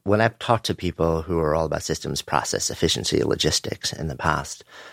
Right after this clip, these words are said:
and again, my brain doesn't work that way, so I'm fascinated by people whose brains do work that way. Usually that's been developed in the arena of, um, money.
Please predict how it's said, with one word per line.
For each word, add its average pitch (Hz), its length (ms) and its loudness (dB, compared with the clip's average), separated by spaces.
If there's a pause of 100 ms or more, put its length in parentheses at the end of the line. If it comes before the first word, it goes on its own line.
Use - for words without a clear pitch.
(160)
and 92 80 -4
again, 90 180 2
my 92 120 4
brain 98 240 4
doesn't 78 240 2
work 73 160 0
that 90 140 2
way, 98 80 6
so 90 120 2
I'm 78 100 2
fascinated 87 580 2
by 82 120 4
people 82 220 0
whose 82 180 4
brains 76 360 2
do 78 200 2
work 85 220 0
that 117 220 4
way. 127 240 4 (480)
Usually 120 400 6
that's 101 200 4
been 101 180 2
developed 87 500 4
in 87 240 2
the 78 200 4
arena 80 640 4
of, 71 460 2 (440)
um, 78 420 4
money. 78 440 -2